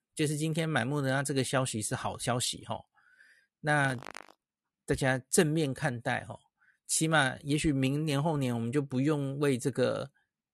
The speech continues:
疫苗的那个，<laughs> 这我们疫苗在哪里啊？疫苗买太少啦，这样子的口水话题就一直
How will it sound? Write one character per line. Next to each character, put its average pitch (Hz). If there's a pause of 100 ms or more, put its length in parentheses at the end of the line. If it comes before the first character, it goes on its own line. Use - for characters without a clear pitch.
疫 160
苗 120
的 117
那 127
个， 120 (140)
<laughs> -
这 160
我 127
们 143
疫 180
苗 151
在 175
哪 156
里 170
啊？ 147
疫 190
苗 165
买 156
太 202
少 131
啦， 160 (480)
这 -
样 151
子 131
的 110
口 143
水 101
话 147
题 117
就 131
一 156
直 120